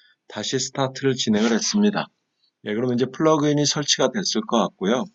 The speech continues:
어, 그러면은 플러그인 설치가 됐는지 확인은 어떻게 하냐? 예, 이클립스의 우측 상단에 보시면은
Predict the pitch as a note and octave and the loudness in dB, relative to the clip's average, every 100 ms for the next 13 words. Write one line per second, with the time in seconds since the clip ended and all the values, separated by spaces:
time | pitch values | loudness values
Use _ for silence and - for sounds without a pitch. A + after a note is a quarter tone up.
0 | _ - - - _ _ _ - A2 A2+ | _ -16 -16 -16 _ _ _ -4 -2 0
1 | C#3+ C#3+ D3+ D3+ D3 E3+ E3+ E3+ E3 F3 | 2 2 4 2 2 2 4 2 0 0
2 | E3 E3 E3 A2 A2+ A2+ D3+ D3+ D#3+ E3+ | 0 0 4 6 8 6 2 -2 -4 -2
3 | E3+ E3 G2 - - A2 G2 G2 A2+ G#2+ | -2 0 -2 -4 -2 0 2 2 2 0
4 | F2 F2 _ _ _ _ _ _ _ _ | -4 -12 _ _ _ _ _ _ _ _
5 | _ _ _ _ - - _ - B2+ B2 | _ _ _ _ -20 -20 _ -2 0 0
6 | A2+ E3+ F3 E3+ E3+ C3+ - - - D3+ | 2 6 6 6 6 6 4 -2 0 0
7 | D3+ D3+ D3 C3+ B2+ B2+ - B2+ A#2 A2+ | 4 6 6 4 4 4 4 6 8 10
8 | A#2+ C3+ C#3 C#3 | 8 8 6 4